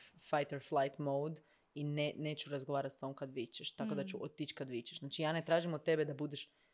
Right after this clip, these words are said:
Speaker 2: Druga osoba.
Speaker 1: manje Marie,
Speaker 2: Da.
Speaker 1: nego jednostavno kad se razgovaraš sa mnom, želim da se razgovaraš na taj, taj način,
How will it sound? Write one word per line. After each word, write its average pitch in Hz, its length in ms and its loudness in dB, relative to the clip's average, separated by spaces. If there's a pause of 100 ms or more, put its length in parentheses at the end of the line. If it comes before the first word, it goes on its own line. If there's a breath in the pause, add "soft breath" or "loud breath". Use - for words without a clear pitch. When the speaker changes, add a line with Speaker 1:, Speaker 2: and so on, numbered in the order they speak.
(420)
Speaker 2:
Druga 170 440 -4
osoba. 135 180 -2
Speaker 1:
manje 160 440 4
Marie, 143 580 0 (140)
Speaker 2:
Da. 165 120 -4
Speaker 1:
nego 151 160 2
jednostavno 156 380 0
kad 147 280 -2
se 143 180 0
razgovaraš 147 560 4
sa 143 240 2
mnom, 151 440 -4
želim 143 280 0
da 143 80 -2
se - 140 -10
razgovaraš 139 460 -2
na 143 80 -6
taj, 135 240 -2
taj 131 260 -2
način, 170 540 -6